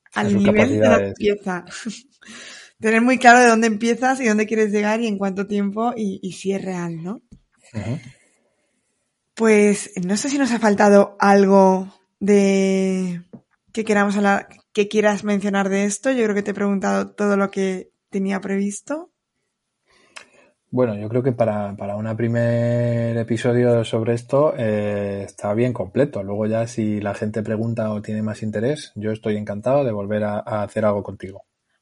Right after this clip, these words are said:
Speaker 2: Podemos desglosar un montón, es verdad que da para, para todo lo que queramos.
Speaker 1: Sí.
Speaker 2: Es cierto. Pues siempre hago tres preguntas al final de, a todos los invitados. Una, en realidad, siempre hago cuál fue tu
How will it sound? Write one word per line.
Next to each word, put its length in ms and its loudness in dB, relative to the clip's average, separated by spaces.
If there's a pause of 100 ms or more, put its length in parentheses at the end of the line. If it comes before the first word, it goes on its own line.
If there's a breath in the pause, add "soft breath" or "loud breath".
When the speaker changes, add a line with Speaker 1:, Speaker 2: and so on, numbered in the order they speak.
Speaker 2:
Podemos 300 -4
desglosar 760 -4
un 80 -8
montón, 260 -6
es 100 -6
verdad 220 -4
que 80 -6
da 180 -2
para, 540 -2
para 260 0
todo 160 2
lo 60 2
que 100 -2
queramos. 460 -6 (460 loud breath)
Speaker 1:
Sí. 120 -4
Speaker 2:
Es 100 -6
cierto. 480 -4 (640 loud breath)
Pues 180 2
siempre 220 2
hago 200 4
tres 180 -2
preguntas 640 2
al 160 -2
final 360 0
de, 540 2
a 80 0
todos 200 2
los 140 0
invitados. 680 0 (520 loud breath)
Una, 320 2
en 80 2
realidad, 500 4 (640)
siempre 360 2
hago 260 6
cuál 180 6
fue 160 -2
tu 300 -6